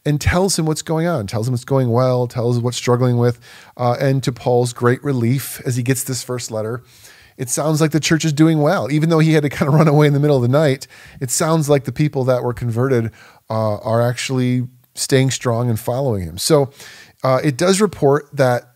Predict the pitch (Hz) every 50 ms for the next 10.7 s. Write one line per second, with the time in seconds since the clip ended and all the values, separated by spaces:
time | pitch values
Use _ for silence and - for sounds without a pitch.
0 | _ - 123 131 123 113 - - - - 175 170 160 156 147 131 120 117 127 127
1 | 127 117 - 135 123 - - 117 - - 117 113 - - 107 95 76 64 65 -
2 | - - - 135 123 - 143 123 - - 123 123 123 123 117 - 117 110 101 92
3 | 101 110 113 127 135 - - - - - 165 156 - 175 190 220 - - - -
4 | - _ - 117 110 104 101 101 95 107 127 143 143 139 127 - - 135 120 120
5 | - - - 139 135 123 120 123 120 120 117 117 113 - - - 131 120 117 110
6 | 107 - 127 113 117 104 107 101 95 123 120 123 120 - - 139 123 110 - -
7 | 123 117 - - 135 123 - - 131 123 120 117 117 - - - - 127 107 -
8 | - - - - - 104 104 104 101 117 127 147 - 156 160 127 - - - 139
9 | 131 127 - - - 127 117 123 127 123 127 127 131 123 123 139 139 131 - -
10 | - - - - - - - - - - 123 120 117 120